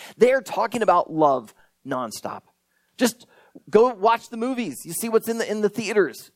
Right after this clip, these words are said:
There's talk about love. You, you, you walk through the grocery store, and there are the magazine, ar-, uh, I, you know, covers and the, the articles that they try to get you to buy it to, to see what's inside, because they're trying to help us, because we're pursuing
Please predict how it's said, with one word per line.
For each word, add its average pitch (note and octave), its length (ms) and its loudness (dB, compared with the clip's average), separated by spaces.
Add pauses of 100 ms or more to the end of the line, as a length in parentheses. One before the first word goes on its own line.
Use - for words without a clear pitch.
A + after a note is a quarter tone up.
(140)
There's D3+ 200 -14 (120)
talk D#3 280 -8
about F3 260 0
love. C3+ 380 -2
You, E3+ 80 -6
you, F3+ 300 0
you F#3+ 80 -4
walk G3 200 2
through A#3 120 -10
the A3 100 -4
grocery F#3+ 400 0
store, D#3 340 0
and C#3+ 140 -6
there G#3+ 80 4
are A3+ 60 2
the A3+ 80 0
magazine, G#3 460 -2
ar-, D#3+ 220 0
uh, E3 220 -2
I, D#3 240 2 (140)
you E3 80 -4
know, D#3+ 200 2
covers E3 400 0
and F3 140 -2
the, F#3 140 2 (240)
the G3 180 4
articles G#3+ 460 0
that E3+ 100 -6
they F3 120 -6
try G3 200 -2
to F#3 60 -2
get F#3+ 240 -2
you F#3+ 60 0
to F3 60 -2
buy E3+ 280 0
it E3+ 220 2
to, F3 100 -6
to - 240 -12
see A#3 240 -12
what's G3 160 0
inside, F#3 440 -2
because D3+ 220 -6
they're D#3 100 -10
trying G#3+ 360 -8
to G3 100 4
help E3+ 240 -2
us, C#3+ 160 -4 (240)
because D3 240 -12
we're F#3+ 160 -10
pursuing D#3 640 -12